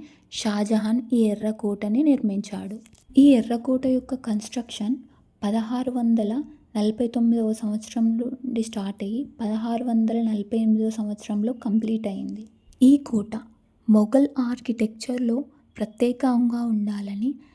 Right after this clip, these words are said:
రెడ్ శాండ్‌స్టోన్‌తోనే నిర్మించారు. ఈ ఎర్రకోట మొఘల్ చక్రవర్తుల యొక్క పరిపాలనకి ఒక పవర్ఫుల్ సింబల్ లాంటిది. అలాగే మన ఇండియన్ ఇండిపెండెన్స్ డేకి కూడా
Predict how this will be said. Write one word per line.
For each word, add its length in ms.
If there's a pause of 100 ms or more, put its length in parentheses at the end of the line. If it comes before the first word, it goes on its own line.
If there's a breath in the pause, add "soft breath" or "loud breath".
(180 loud breath)
రెడ్ 480
శాండ్‌స్టోన్‌తోనే 1160 (300)
నిర్మించారు. 720 (800)
ఈ 140
ఎర్రకోట 720 (140)
మొఘల్ 340 (120)
చక్రవర్తుల 640
యొక్క 240
పరిపాలనకి 920 (340 loud breath)
ఒక 140
పవర్ఫుల్ 720 (380)
సింబల్ 380
లాంటిది. 480 (580)
అలాగే 460
మన 240 (120)
ఇండియన్ 600 (140)
ఇండిపెండెన్స్ 840
డేకి 360
కూడా 360